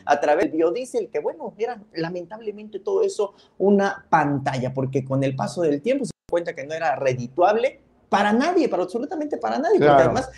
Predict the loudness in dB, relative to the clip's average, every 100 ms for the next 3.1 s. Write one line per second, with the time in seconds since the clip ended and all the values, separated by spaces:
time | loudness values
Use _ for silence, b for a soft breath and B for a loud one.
0 | B 0 2 2 2 0 0 -4 -4 0
1 | 0 0 -2 -6 -6 -6 -8 -8 -8 -4
2 | -2 -4 -6 _ -4 2 6 6 2 -4